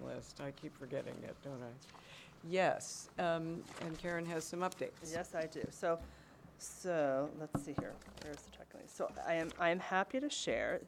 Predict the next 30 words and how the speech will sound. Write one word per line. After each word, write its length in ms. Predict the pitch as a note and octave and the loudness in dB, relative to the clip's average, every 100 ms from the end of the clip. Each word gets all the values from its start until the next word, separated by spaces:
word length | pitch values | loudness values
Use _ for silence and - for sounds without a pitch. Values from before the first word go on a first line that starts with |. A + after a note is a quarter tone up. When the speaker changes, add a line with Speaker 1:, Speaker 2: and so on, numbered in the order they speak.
| - | 4
Speaker 2:
that 440 | D#3+ D#3 D#3 - - - - - - | 6 6 4 -2 -12 -20 -20 -18 -4
the 580 | E3+ E3+ E3+ E3 D#3+ D#3 - - - - | 2 4 6 6 4 2 -4 -20 -20 -4
Patient 360 | F#3+ G#3+ G3+ - | 0 2 0 0
Advisory 640 | D#3 E3 D#3+ F#3 F3+ E3 | 4 8 8 6 4 0
Council 800 | - D3+ C#3 C#3+ - D3+ C#3+ D3 - | 2 0 0 0 0 4 4 4 0
did 380 | - F3 G3 A3 A3 - | 8 10 10 6 -2 4
elect 520 | E3+ E3 C#3+ - - - | 8 8 8 4 -8 -2
somebody 480 | - D#3 D#3 D#3 D#3+ | 4 6 6 6 4
to 260 | - - D#3 | 0 -4 0
be 380 | D3+ D3 D3 | 2 4 4
on 180 | C#3 D3 | 6 4
Q 200 | C#3+ D3 | 2 -2
P 220 | C#3 C#3+ | -2 2
S 200 | C3+ E3+ | 2 2
C, 280 | - F#2 B2+ - - - - | -2 -2 -4 -6 -14 -20 -12
to 100 | - | -6
be 140 | D#3 D3 | 2 6
a 80 | C3+ | 8
non-voting 540 | C#3 D3+ D#3 D3+ F3+ | 8 8 8 8 6
member, 320 | C3 A2+ C3+ | 2 4 4
as 280 | D#3 C#3+ - | 4 2 2
we 120 | C#3+ | 2
had 160 | C3+ C3 | 4 4
requested. 580 | C3 - D3 - - - - - - - | 4 4 4 2 -8 -8 -14 -20 -20 2
So 140 | C#3+ | 4
we've 160 | D3+ C#3+ | 6 8
gone 220 | C#3+ D3+ | 10 10
through 180 | - G3 | 6 2
a 40 | |
process. 720 | G3 C#3 C3 - B2 C3 - | 8 10 10 8 4 4 -2